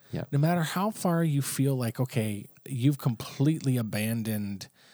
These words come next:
Speaker 2: what you consider your faith, or you've just completely
Speaker 1: Yeah.
Speaker 2: given up on church, or you've given up on, on on the community around you, you're not so far gone that
Speaker 1: No.
Speaker 2: Jesus isn't just saying, "Hey, you can come back anytime.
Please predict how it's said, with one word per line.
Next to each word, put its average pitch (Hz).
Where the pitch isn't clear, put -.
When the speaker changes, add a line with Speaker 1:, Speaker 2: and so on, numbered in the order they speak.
Speaker 2:
what 120
you 123
consider 123
your 107
faith, 113
or 131
you've 123
just 143
completely 135
Speaker 1:
Yeah. 113
Speaker 2:
given 113
up 110
on 101
church, 190
or 107
you've 104
given 120
up 127
on, 107
on 104
on 104
the 110
community 127
around 135
you, 104
you're 160
not 214
so 185
far 117
gone 101
that 117
Speaker 1:
No. -
Speaker 2:
Jesus 180
isn't 143
just 131
saying, 127
"Hey, 165
you 131
can 127
come 117
back 104
anytime. 107